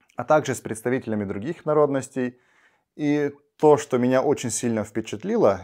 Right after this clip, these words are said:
это факт, что я заметил, что у всех славян достаточно похожий менталитет. Несмотря на то, что мы очень сильно любим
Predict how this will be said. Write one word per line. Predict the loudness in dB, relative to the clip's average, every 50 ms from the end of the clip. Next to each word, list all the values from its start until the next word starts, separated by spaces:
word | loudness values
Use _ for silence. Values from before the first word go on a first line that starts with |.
| -16 -14 -6
это | -4 -4 0 0 0 -2
факт, | 0 2 0 0 0 0
что | -10 -8 -2 2
я | 4 4 4 4
заметил, | 2 0 -2 0 -2 -2 0 -2 -2 -2 -4 -8 _ _ _ _ _ _ _
что | _ -20 -8 0 4 6 8 8 6
у | 4 2
всех | -2 0 2 2 2 2
славян | 0 2 4 4 6 6 6 4 4 2 -4 -14 _ _ _ _ -8
достаточно | -8 -4 2 2 2 2 2 -4 -4 -4 -4
похожий | -2 -2 -2 2 4 4 4 4 4 0 -2 -2 -6 _ _ _ _ _ _
менталитет. | -4 -4 -2 0 0 0 0 -2 -4 -8 -10 -10 -10 _ _ _ _ _ -8
Несмотря | -6 -6 -2 0 0 2 4 4 6
на | 4 4
то, | 4 4 2 2
что | 2 0 -4 -2
мы | -2 -2 -2
очень | 0 0 0 0 0 -2 -6
сильно | -4 -2 -2 0 0 0 0
любим | 0 0 0 0 0 -2 -8 -8